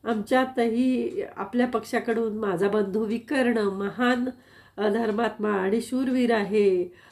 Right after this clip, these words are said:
तसेच आमचे पणजोबा शांतनू, अ, बंधू बाल्हिकाचे नातू,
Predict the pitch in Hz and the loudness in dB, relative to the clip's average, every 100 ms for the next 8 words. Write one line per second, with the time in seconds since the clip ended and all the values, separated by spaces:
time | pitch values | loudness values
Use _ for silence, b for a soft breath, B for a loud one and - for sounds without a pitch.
0 | B 254 262 277 254 254 214 202 233 226 | B -2 0 2 2 2 -2 -2 -4 0
1 | 202 190 208 214 202 185 180 202 190 185 | 0 2 0 0 -2 -4 -4 -2 -2 -2
2 | 226 247 233 202 190 - B B B B | -2 0 0 0 -4 -10 B B B B
3 | 190 214 202 220 208 262 247 220 196 - | 0 0 4 2 2 2 2 2 0 -4
4 | b b 180 196 185 190 190 311 330 254 | b b -4 0 2 4 6 6 6 4
5 | 233 220 - 240 233 214 208 202 180 277 | 2 2 0 0 0 0 -2 -2 -4 -2
6 | 277 233 214 | -2 -2 -4